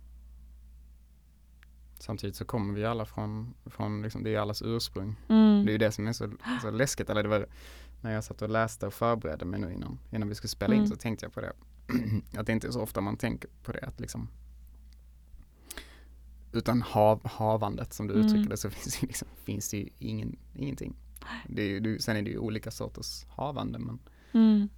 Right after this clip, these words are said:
Speaker 1: ja, det, så när man tar i det så blir det ju med en väldig, en
Speaker 2: Ja.
Speaker 1: väldig tyngd ju.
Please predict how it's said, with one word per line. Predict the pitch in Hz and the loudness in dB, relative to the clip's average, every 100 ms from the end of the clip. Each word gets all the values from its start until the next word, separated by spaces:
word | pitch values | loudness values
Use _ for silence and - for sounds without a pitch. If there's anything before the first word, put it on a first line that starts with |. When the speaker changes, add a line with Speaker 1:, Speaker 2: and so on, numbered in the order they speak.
| - | -10
Speaker 1:
ja, | 113 110 | -8 -4
det, | 117 110 - | -4 -4 -4
så | - 107 107 110 - - - - - - - - | 0 0 -2 -8 -16 -20 -20 -20 -20 -20 -20 -8
när | - 113 | 2 6
man | 113 | 6
tar | 113 135 131 143 | 4 6 8 8
i | 143 | 6
det | 117 - | 4 0
så | 120 | -2
blir | 120 113 | 0 0
det | 110 | 2
ju | 120 | 0
med | 131 117 | 0 0
en | 113 | 0
väldig, | 113 110 107 117 - - - | 0 0 -2 -4 -6 -8 4
en | 220 | 6
Speaker 2:
Ja. | |
Speaker 1:
väldig | 226 220 - | 6 2 -4
tyngd | - - - | -4 -4 -6
ju. | 165 | -6